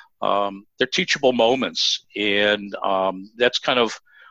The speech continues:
where that comes from. It continues working when I work with Tim Ancona at Thai Comics. Um, Thai Comics is one of the, the biggest give back companies I've,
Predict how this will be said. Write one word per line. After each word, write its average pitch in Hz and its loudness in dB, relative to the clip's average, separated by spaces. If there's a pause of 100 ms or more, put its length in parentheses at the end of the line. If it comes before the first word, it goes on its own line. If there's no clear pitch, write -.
(100)
where 120 4
that 107 4
comes 113 0
from. 92 -4
It 123 -4
continues 160 2
working 131 4
when 120 0
I - 4
work 123 2
with 123 0
Tim 127 0
Ancona 120 4
at 107 0
Thai 107 0
Comics. 113 2 (600)
Um, 101 2 (140)
Thai 104 0
Comics 135 2
is 107 -8
one 120 2
of 110 -2
the, 107 -6 (140)
the 110 -6
biggest 104 -2
give 113 -2
back 98 0
companies 101 -4
I've, 98 0